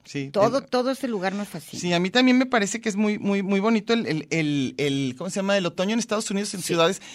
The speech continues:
Speaker 1: Lo malo es que dura muy poquito. Dice que, que está divinamente congelante.
Speaker 2: Oye, Frank Cardona dice que manda, yo creo que es una bromísima,
Speaker 1: Ujú.
Speaker 2: porque no puede estar más, más lleno de espacio, y dice, "Saludos desde Londres".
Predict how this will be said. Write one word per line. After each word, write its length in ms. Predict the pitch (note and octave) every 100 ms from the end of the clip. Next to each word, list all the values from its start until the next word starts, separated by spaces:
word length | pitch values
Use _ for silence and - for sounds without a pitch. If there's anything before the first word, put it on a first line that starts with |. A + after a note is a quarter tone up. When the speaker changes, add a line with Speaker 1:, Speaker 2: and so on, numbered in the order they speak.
| -
Speaker 1:
Lo 60 | F3
malo 100 | B3+
es 60 |
que 80 | C4
dura 140 | D4+ D4
muy 120 | D4+
poquito. 800 | - C#4+ - C4 B3+ A#3+ D#3+ - - - - -
Dice 280 | D3+ F3 G#3+
que, 360 | G#3 E3+ D3+ -
que 80 | D#3+
está 180 | D#3 F3
divinamente 540 | G#3 G#3+ G#3+ G3 G#3
congelante. 800 | G3+ F#3+ F3+ E3 D#3 D3+ D3+ B2+ - - - - _
Speaker 2:
Oye, 280 | F3+ F#3+ F#3+
Frank 320 | - A3+ C4+
Cardona 640 | E4 D#4+ A#3+ G#3+ G3+ C4+ - -
dice 560 | E3 G3+ - A#3+ A#3 _
que 160 | - F3+
manda, 360 | F#3 E3+ E3+ G3
yo 180 | E3 D3
creo 140 | D3+
que 80 | E3+
es 80 | -
una 200 | E3 E3
bromísima, 720 | D#3 D#3 D3+ C#3 C#3 B2 -
Speaker 1:
Ujú. 320 | D#3+ D#3 F3+ F#3
Speaker 2:
porque 240 | - C#3+ D#3+
no 100 | D#3+
puede 220 | F#3 F#3+
estar 280 | F#3 F#3+ F3+
más, 360 | F#3 F#3 - -
más 220 | E3+ E3
lleno 300 | F3 F3+ F#3
de 60 | F3+
espacio, 440 | - D#3+ D#3+ F#3
y 40 |
dice, 260 | E3 D#3+ E3
"Saludos 400 | F#3 F3+ G#3 C4
desde 260 | B3+ F3+ F#3
Londres". 640 | E3 D#3+ D3 C#3+ - -